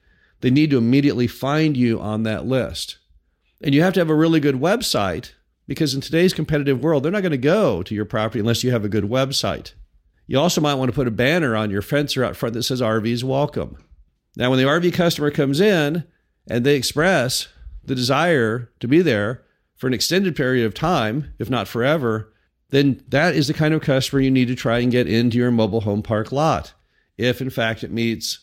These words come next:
the laws of your city and or state. Because you're gonna see a whole lot more of that coming up. Many more Americans after the pandemic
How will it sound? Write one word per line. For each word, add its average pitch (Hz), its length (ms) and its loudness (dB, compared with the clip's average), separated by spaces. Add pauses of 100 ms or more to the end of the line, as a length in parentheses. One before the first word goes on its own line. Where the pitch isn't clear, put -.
(140)
the 147 100 -4
laws 107 460 -2
of 107 280 -4
your 107 200 -4
city 107 560 -4 (360)
and 110 280 -2
or 98 140 -2
state. 98 600 -6 (580)
Because 110 240 -2
you're 127 100 0
gonna 131 140 0
see 110 160 -2
a 92 100 -2
whole 147 320 2
lot 185 200 2
more 165 220 2
of 151 60 0
that 120 180 -2
coming 135 260 0
up. 113 360 -2
Many 131 320 -2
more 160 240 0
Americans 151 640 0
after 110 260 2
the 139 100 0
pandemic 151 720 -2